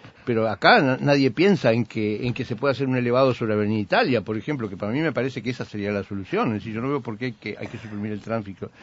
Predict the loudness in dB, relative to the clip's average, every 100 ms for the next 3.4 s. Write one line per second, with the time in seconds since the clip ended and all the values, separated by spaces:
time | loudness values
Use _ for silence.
0 | -14 -8 -4 0 0 0 -4 -4 -8 -8
1 | -8 -4 -2 0 0 -2 -10 _ -2 0
2 | -2 -2 0 2 0 0 -2 -2 -4 -4
3 | -4 0 0